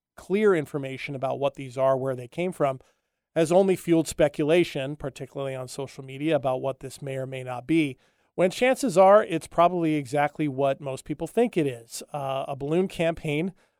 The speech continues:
by China to <laughs> send, to float, uh, communications equipment or, um, some sort of spycraft gear, uh, into American airspace to monitor, uh, communications. That appears to be what that first balloon was.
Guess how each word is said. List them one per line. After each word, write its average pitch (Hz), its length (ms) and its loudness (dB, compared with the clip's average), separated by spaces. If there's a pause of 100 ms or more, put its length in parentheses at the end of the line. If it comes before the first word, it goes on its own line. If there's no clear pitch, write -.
by 156 200 4
China 147 440 0
to 147 440 0 (120)
<laughs> - 120 0
send, 185 460 -2 (280)
to 165 140 -2
float, 175 540 4
uh, 160 120 4
communications 170 800 0
equipment 170 520 -2
or, 139 380 -4
um, 131 320 -6
some 196 300 2
sort 143 240 0
of 135 80 -10
spycraft 139 560 -6
gear, 139 280 -6 (420)
uh, 151 180 0
into 185 260 -2
American 156 360 2
airspace 135 480 -8
to - 120 -8
monitor, 139 680 0 (420)
uh, 135 360 -2 (360)
communications. 151 720 -2
That 135 140 -4
appears 151 340 -4
to 143 80 -18
be 139 100 -6
what 131 180 -4
that - 180 -8
first 170 260 -2
balloon 127 300 -12
was. 123 280 -10